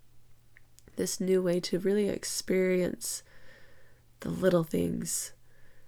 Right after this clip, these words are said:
that are so truly magical. You get to realize just how blessed you are. Even though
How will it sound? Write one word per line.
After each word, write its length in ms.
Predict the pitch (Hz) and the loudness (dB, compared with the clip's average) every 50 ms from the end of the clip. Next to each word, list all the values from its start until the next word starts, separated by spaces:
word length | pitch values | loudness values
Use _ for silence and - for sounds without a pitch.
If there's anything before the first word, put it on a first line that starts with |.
| - - - - - - - - | -20 -20 -20 -18 -18 -18 -10 -6
that 120 | - 202 180 | -4 0 0
are 200 | 170 170 175 - - - - - - - - - - - | 0 0 -2 -4 -10 -20 -20 -20 -20 -20 -20 -20 -20 -16
so 640 | - - - - - - - - 185 175 175 170 180 | -12 -10 -6 -6 -4 -2 0 2 4 4 4 2 0
truly 400 | 170 - - - - - 180 190 | -2 -4 -2 0 0 2 2 0
magical. 720 | - 67 - - 180 196 - - - 67 67 - - 196 175 - - - - - - - - - - - - - - - - - - - - - - - - - - - - - - - - - - - - - - | 0 -2 -2 -2 -4 -6 -6 -4 -4 -2 -2 -2 -4 -6 -10 -14 -16 -20 -20 -20 -20 -20 -20 -20 -20 -20 -20 -20 -20 -20 -20 -20 -20 -20 -20 -20 -20 -20 -20 -18 -18 -20 -20 -20 -20 -18 -18 -16 -16 -14 -14 -8 -4
You 100 | - 196 | -2 0
get 140 | 190 196 - | 2 2 2
to 140 | - 185 175 | 2 2 2
realize 800 | 180 180 185 180 185 180 175 170 170 180 175 - - - - - - - - - - - - - - - - - - - - - - - - - - - - | 2 2 4 4 4 6 4 4 4 2 0 -2 -4 -6 -8 -12 -14 -14 -14 -14 -14 -14 -14 -14 -14 -16 -16 -18 -18 -18 -16 -14 -14 -14 -16 -16 -18 -18 -10
just 600 | - - - 185 175 185 185 180 - - - - | -4 -2 2 2 2 2 2 0 -2 -4 -4 -6
how 300 | - - - 190 190 185 | -6 -4 -2 -2 -2 -2
blessed 500 | 170 - 185 - 156 156 - - - - | 0 0 0 2 2 0 -2 -4 -4 -4
you 160 | - - - | -2 -2 0
are. 520 | - - - 165 165 165 165 170 170 160 - - - - - - - - - - - - - - - - - - - - - - - - - - - - - - - - - - | 0 0 0 0 0 0 0 -2 -4 -6 -8 -10 -16 -16 -18 -20 -20 -18 -16 -14 -12 -12 -10 -10 -10 -10 -10 -12 -12 -14 -16 -16 -18 -18 -20 -18 -16 -16 -16 -16 -16 -18 -4 0
Even 320 | - 190 190 196 190 185 | 0 2 4 2 2 2
though 420 | 180 175 170 175 180 180 185 - | 2 2 2 2 2 0 0 -4